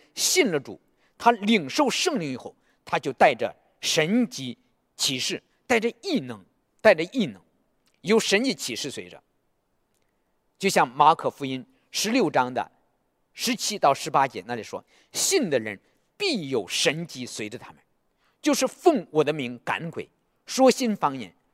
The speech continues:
手能拿蛇，若喝了什么毒物，也必不受害，手按病人，病人就必好了。”你看，一个信主的人，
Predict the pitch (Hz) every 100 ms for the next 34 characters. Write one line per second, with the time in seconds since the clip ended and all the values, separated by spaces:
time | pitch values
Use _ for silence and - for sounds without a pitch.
0 | _ - 190 165 269 190 151 - 117 -
1 | _ - 269 - - 262 - 180 220 143
2 | 185 - _ 151 214 - 381 262 131 -
3 | 139 - 95 _ - - 214 139 - 226
4 | 208 294 170 104 - _ - 320 165 147
5 | 202 180 311 - - 78 - _ _ _
6 | _ _ _ _ _ _ _ _ _ -
7 | 180 156 - _ 240 233 - 359 294 139
8 | 127 113 90